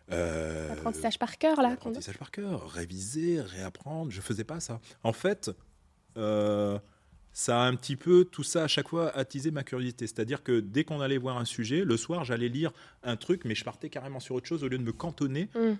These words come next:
Speaker 1: à, euh, tu vois, c'est comme si t'appuyais sur un bouton à chaque fois et je me disais, ah ouais, c'est génial. Et je partais dans mon truc. Ouais, mais c'est pas ça qu'on me demande. On me <laughs> demande de rester là-dessus. J'ai
Speaker 2: Ouais.
Speaker 1: toujours fonctionné comme ça.
Speaker 2: T'es curieux,
Speaker 1: Et
Speaker 2: voilà,
Speaker 1: ouais,
Speaker 2: ouais.
Speaker 1: je suis
Speaker 2: Mm.
Speaker 1: curieux. Du coup, je pars loin, mais le, le, la base, euh, je l'ai pas forcément acquise.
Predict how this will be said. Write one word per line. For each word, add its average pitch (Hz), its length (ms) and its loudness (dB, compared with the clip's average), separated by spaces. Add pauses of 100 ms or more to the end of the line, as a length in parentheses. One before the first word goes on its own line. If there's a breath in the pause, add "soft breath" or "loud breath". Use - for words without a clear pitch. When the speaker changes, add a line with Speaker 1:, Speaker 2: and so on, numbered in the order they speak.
Speaker 1:
à, 135 380 0
euh, 98 520 4
tu - 100 0
vois, 175 80 6
c'est 135 100 0
comme 120 100 4
si 175 120 -4
t'appuyais 143 240 2
sur 127 100 -2
un 117 60 0
bouton 117 240 -2
à - 20 -2
chaque 113 160 -6
fois 151 100 -12
et 131 40 -10
je 98 60 -14
me 104 40 -16
disais, - 160 -16
ah - 40 -14
ouais, 92 100 -10
c'est - 120 -16
génial. 98 300 -10 (320 loud breath)
Et 135 60 6
je - 80 0
partais - 280 2
dans 165 100 -4
mon 151 120 -6
truc. - 380 -8 (180)
Ouais, 113 100 -2
mais 107 120 -4
c'est 110 120 -8
pas 123 120 -6
ça 147 120 -10
qu'on 123 120 -10
me 117 80 -4
demande. 104 400 -6
On 107 40 -6
me 104 120 -4
<laughs> 113 120 4
demande 143 240 6
de 120 60 8
rester 113 240 2
là-dessus. 110 340 -2 (140)
J'ai 233 120 -10
Speaker 2:
Ouais. 226 40 -6
Speaker 1:
toujours 117 200 -8
fonctionné 107 260 -8
comme 107 100 -8
ça. - 100 -14
Speaker 2:
T'es 226 120 -6
curieux, 240 420 8
Speaker 1:
Et 214 40 6
Speaker 2:
voilà, 220 340 6
Speaker 1:
ouais, 214 160 10
Speaker 2:
ouais. - 40 -
Speaker 1:
je - 60 -2
suis - 140 -2
Speaker 2:
Mm. - 20 -4
Speaker 1:
curieux. 156 300 4
Du 117 100 0
coup, - 120 -2
je - 80 -4
pars 110 200 2
loin, 202 360 2
mais 123 200 4
le, 113 480 8
le, 107 680 6
la 104 140 6
base, 165 320 4
euh, 104 280 -2
je 92 120 -6
l'ai 104 80 2
pas 170 200 0
forcément - 420 -2
acquise. 120 400 -4